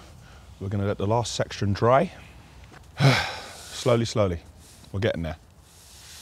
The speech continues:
Just doing a little bit of greasing. Gonna do all the grab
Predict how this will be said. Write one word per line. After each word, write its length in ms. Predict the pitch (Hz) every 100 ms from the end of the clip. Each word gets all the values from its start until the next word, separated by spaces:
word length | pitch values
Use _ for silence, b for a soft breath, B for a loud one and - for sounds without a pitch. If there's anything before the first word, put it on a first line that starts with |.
| B - -
Just 240 | 156 -
doing 140 | 160
a 40 | 143
little 140 | 139
bit 160 | 131 123
of 80 | 117
greasing. 500 | 143 131 135 127 131 - - - - - - - - - - -
Gonna 160 | 117
do 200 | 120 120
all 100 | 120
the 80 | 117 107
grab 300 | 127 120